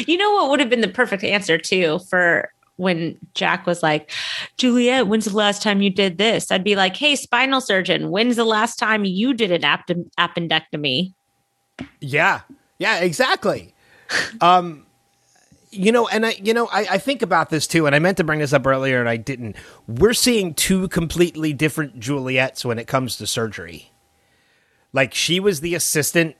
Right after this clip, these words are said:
Speaker 2: to Jack in the last time, and she was kind of timid. Uh, not, she f-, kind of felt out of her comfort zone. And this time around, she's completely confident.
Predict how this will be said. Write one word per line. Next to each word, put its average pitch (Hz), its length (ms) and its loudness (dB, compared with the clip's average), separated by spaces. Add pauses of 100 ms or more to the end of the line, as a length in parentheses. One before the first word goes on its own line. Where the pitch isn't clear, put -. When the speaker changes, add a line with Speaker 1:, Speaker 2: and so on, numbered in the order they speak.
(140)
Speaker 2:
to 147 100 0
Jack 120 460 0
in 135 180 -4
the 123 80 -2
last 120 360 2
time, 117 320 0
and 117 140 -10
she 160 100 -4
was 180 120 -4
kind 240 240 0
of 185 320 0
timid. 131 480 0 (760)
Uh, 131 460 4
not, 151 380 0 (140)
she 156 160 -10
f-, - 180 -14
kind 180 180 2
of 165 80 -2
felt 170 300 2
out 151 220 4
of 139 100 -4
her 139 100 0
comfort 135 480 -6
zone. 98 380 -6 (680)
And 139 280 0
this 170 240 0
time 185 260 0
around, 135 460 0
she's 151 260 -2
completely 147 720 -4
confident. 131 500 -2